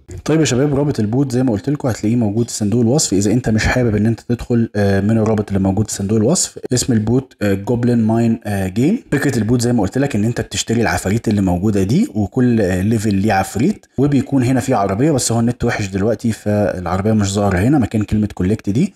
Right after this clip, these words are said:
بيقعدوا هم يكسروا ويعدنوا ويع-، ويملوا لك العربية، والعملات مجرد بس ما بتعمل لها كولكت كده بتطلع لك فوق. طيب، خلينا نمسك البوت حتة حتة. أول حاجة فوق البرونز وورلد، عالم البرونزي. طبعا العالم البرونزي ده هو اللي احنا بنجمع فيه العملات،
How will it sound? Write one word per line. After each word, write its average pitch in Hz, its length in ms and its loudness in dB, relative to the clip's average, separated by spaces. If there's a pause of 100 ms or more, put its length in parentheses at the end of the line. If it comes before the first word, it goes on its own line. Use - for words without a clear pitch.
(160)
بيقعدوا 127 340 2
هم 135 160 2
يكسروا 117 420 -2
ويعدنوا 101 440 -2
ويع-، 104 280 0
ويملوا 107 320 2
لك 120 160 -2
العربية، 95 420 0
والعملات 139 520 2
مجرد 127 340 0
بس 120 220 -2
ما 107 80 0
بتعمل 101 300 -2
لها 120 100 0
كولكت 110 440 -2
كده 127 200 -2
بتطلع - 400 -2
لك 98 180 -2
فوق. - 160 -10 (600)
طيب، 90 200 0 (360)
خلينا 135 300 2
نمسك 151 300 0
البوت 120 220 -2
حتة - 260 -4
حتة. - 260 -4
أول 127 240 -2
حاجة 123 240 0
فوق - 260 -2
البرونز 120 640 2
وورلد، 104 440 0
عالم 123 440 0
البرونزي. 101 560 -4 (380)
طبعا 143 280 2
العالم 139 260 2
البرونزي 123 380 0
ده 127 100 2
هو 135 160 2
اللي 127 100 0
احنا 131 140 -2
بنجمع 110 420 0
فيه 123 220 -2
العملات، 107 480 -2